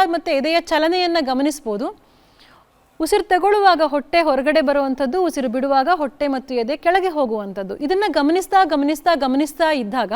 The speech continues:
ನಿಧಾನವಾಗಿ ನಮ್ಮ ಮನಸ್ಸಿನಲ್ಲಿರುವಂಥ ನೂರೆಂಟು ಚಿಂತೆಗಳು, ಯೋಚನೆಗಳು ಕೂಡ ಕಡಿಮೆ ಆಗ್ತಾ ಹೋಗುತ್ತೆ.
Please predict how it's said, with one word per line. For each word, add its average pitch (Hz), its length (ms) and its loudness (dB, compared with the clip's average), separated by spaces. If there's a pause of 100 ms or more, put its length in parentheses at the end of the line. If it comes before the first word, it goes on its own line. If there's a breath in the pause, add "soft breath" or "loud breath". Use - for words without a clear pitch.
(760 soft breath)
ನಿಧಾನವಾಗಿ 370 920 0
ನಮ್ಮ 302 260 0
ಮನಸ್ಸಿನಲ್ಲಿರುವಂಥ 320 1080 -2 (960 soft breath)
ನೂರೆಂಟು 415 560 4
ಚಿಂತೆಗಳು, 330 640 0
ಯೋಚನೆಗಳು 311 640 -2
ಕೂಡ 302 200 -2
ಕಡಿಮೆ 233 320 -4
ಆಗ್ತಾ 226 320 -4
ಹೋಗುತ್ತೆ. 202 420 -10